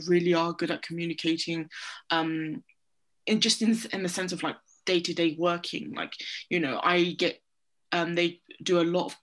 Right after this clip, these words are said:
co-, I mean, we are remote now, so that's kind of way, easy way, way to explain it, but, like,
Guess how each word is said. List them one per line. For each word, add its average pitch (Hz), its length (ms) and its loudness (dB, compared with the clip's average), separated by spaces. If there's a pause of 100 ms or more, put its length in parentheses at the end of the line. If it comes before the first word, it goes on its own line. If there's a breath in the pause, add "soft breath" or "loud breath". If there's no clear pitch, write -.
co-, - 180 -6
I 160 180 -2
mean, 160 260 -4
we 165 120 2
are 165 200 2
remote 160 340 -2
now, 160 260 -2
so 165 120 -10
that's 160 140 -8
kind 160 220 -4
of 151 120 -6 (760 soft breath)
way, 160 340 -2 (140)
easy 170 220 0
way, 165 160 2 (480 loud breath)
way 165 140 4
to 160 140 0
explain 214 480 2
it, - 100 -8
but, - 80 -2
like, 156 140 0